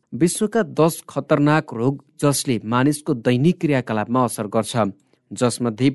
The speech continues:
पाँचवटा मानसिक रोगका कारणले गर्दा हुन्छ। तिनीहरू डिप्रेसन, मेनिया, सिजोफोर्निया, दुर्व्यसनी, डिमेन्सिया पर्दछन्। डिप्रेसन रोग सबैभन्दा बढी पाइने मनोरोग हो।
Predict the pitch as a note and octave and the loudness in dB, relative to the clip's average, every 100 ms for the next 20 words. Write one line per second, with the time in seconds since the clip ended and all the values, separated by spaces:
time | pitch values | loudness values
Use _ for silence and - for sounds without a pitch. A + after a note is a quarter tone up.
0 | - B2 B2 A2+ B2+ A2 G#2 B2 C#3 C3 | 0 0 0 -2 -2 -2 0 2 2 2
1 | E3 - A#2 - G#2+ G#2+ G2+ G2+ G#2 G#2 | -2 -2 -4 -6 -6 -6 -6 -6 -2 -2
2 | G#2 G2+ A2 C3+ A#2 F#2+ _ _ F#3 G#3 | -4 -6 -6 2 2 2 _ _ 2 4
3 | G3 G#3+ C#3 B2+ - D#3 - D3 D3 - | 6 2 2 -2 2 2 4 2 2 -2
4 | _ A2 B2 D3+ D3 C3+ C3 B2+ _ _ | _ -4 2 4 6 6 2 -2 _ _
5 | - C3+ D3 D3 C#3+ C3+ C3 B2+ B2 - | 0 2 4 2 0 2 2 4 2 -2
6 | _ - A#2+ C#3+ E3+ E3 D#3 D3 C#3+ - | _ -4 2 4 4 4 4 4 4 -2
7 | _ - A#2 D3+ D#3+ F3 - C#3 A#2 G#2+ | _ -6 2 6 6 4 0 0 0 -2
8 | G2+ A2+ C3 A2 G2 _ _ A#2 C3+ C3+ | 0 -2 0 -2 -2 _ _ 0 2 4
9 | F3+ F3 G3 E3 A#2+ D3+ - - - C#3 | 2 2 2 4 4 2 0 -8 -2 0
10 | C#3 D3 C#3 G#2+ G2+ B2+ B2+ D3 B2+ G#2+ | 2 2 4 2 4 4 6 4 2 0
11 | A#2+ C3 A#2+ A2 G#2+ G#2 A2+ | 2 2 2 2 0 -2 2